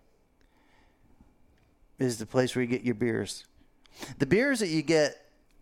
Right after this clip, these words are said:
in the convention center are acceptable.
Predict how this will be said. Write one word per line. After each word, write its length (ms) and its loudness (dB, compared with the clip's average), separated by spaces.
in 160 2
the 220 0
convention 440 -2
center 400 -2
are 100 4
acceptable. 720 -2